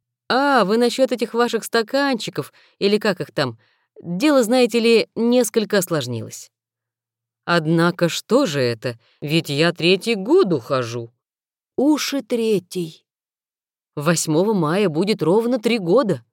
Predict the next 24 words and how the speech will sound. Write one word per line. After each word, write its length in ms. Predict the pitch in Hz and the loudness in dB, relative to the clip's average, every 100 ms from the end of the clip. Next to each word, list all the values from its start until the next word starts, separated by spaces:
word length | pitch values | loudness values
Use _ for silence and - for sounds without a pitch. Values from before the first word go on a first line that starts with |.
| _ _ _ _ _ _ - | _ _ _ _ _ _ -4
Так-то 320 | 185 - 233 | -4 0 2
восьмого, 760 | 240 220 214 277 214 123 107 _ _ _ _ | 2 0 -2 0 0 0 -6 _ _ _ _
а 160 | 135 143 | -6 -4
теперь 340 | 160 156 339 | -2 2 4
еще 240 | 339 - 143 | 4 4 0
только 260 | 233 262 | 0 0
четвертое. 760 | - 139 117 120 123 - 135 131 _ _ _ _ | -6 -8 -6 -4 -4 -2 -4 -4 _ _ _ _
«Да 260 | 151 165 214 | -6 -2 0
вы 180 | 226 240 | 0 0
не 140 | 214 | 0
горячитесь. 840 | 165 170 139 - 139 120 120 - _ _ _ - | 0 -2 -4 -6 -8 -8 -12 -14 _ _ _ -6
Зайдите 560 | 208 277 294 330 262 | 0 2 4 4 2
через 280 | 196 285 277 | -4 -2 -2
недельку». 680 | 262 247 139 107 - 110 110 _ _ | 0 -2 -4 -6 -8 -12 -12 _ _
Мы 220 | 160 175 170 | -2 0 0
сами 340 | 170 180 170 | 0 0 0
рады 280 | 151 165 147 | 0 -2 -4
скорее 420 | - 143 147 170 | -6 -4 0 0
сделать 340 | 127 143 135 131 | 0 -2 -2 -4
ваш 220 | 135 117 | -4 -4
заказ. 400 | 139 - 117 - - _ | -6 -6 -8 -10 -16 _
Но 180 | 247 277 | -4 -4
что 180 | - - | 0 -2
поделаешь, 580 | 127 120 123 120 123 | -2 -4 -6 -8 -10